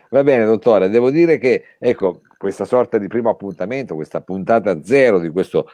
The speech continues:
incontro che lei fa con i suoi lettori, che abbiamo voluto chiamare Sindacando, sta volgendo al termine, ma in realtà è proprio in questo termine che noi vediamo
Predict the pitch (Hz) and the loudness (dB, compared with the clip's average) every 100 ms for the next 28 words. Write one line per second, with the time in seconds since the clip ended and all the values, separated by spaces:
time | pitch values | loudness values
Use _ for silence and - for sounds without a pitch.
0 | _ _ 90 95 131 160 135 98 92 95 | _ _ -12 -4 2 2 0 -2 -2 -4
1 | 92 92 90 90 85 92 87 - 139 92 | -4 -6 -8 -12 -10 -8 -6 -2 -2 -2
2 | 85 101 95 - _ - 98 104 98 107 | -6 -6 -8 -12 _ -6 -4 -2 -2 -4
3 | 113 107 90 - 123 127 - 165 185 151 | -2 -4 -6 -8 -6 -4 -2 -2 -2 -2
4 | 95 - _ _ - 117 123 117 113 165 | -2 -4 _ _ -2 2 4 4 2 0
5 | 151 135 190 185 160 120 117 131 - 127 | 0 0 0 -2 -4 -2 -2 -2 0 -2
6 | 123 131 113 113 110 131 107 107 101 85 | 0 -2 -2 -2 -4 -4 -4 -4 -6 -6
7 | 107 101 87 90 87 80 | -6 -6 -6 -6 -8 -10